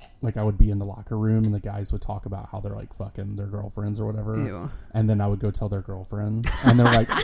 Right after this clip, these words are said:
Speaker 1: not
Speaker 2: <laughs>
Speaker 1: doing that." "Well, you might wanna talk to your boyfriend."
Speaker 2: Nasty.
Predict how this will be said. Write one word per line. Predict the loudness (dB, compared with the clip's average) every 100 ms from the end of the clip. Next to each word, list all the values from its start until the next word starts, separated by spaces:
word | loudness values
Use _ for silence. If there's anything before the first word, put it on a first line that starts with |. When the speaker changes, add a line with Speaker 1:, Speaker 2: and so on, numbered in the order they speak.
| 0 -2
Speaker 1:
not | 2
Speaker 2:
<laughs> |
Speaker 1:
doing | 6 6 4
that." | 0 -4 -8
"Well, | -8 -8
you | -6
might | -4 -4
wanna | -6
talk | -6 -8
to | -8
your | -10
boyfriend." | -10 -12 -14 -16 -14 -16 -16 -18 -20 -20 -20
Speaker 2:
Nasty. | -18 -16 -16 -16 -16 -16 -16 -14 -14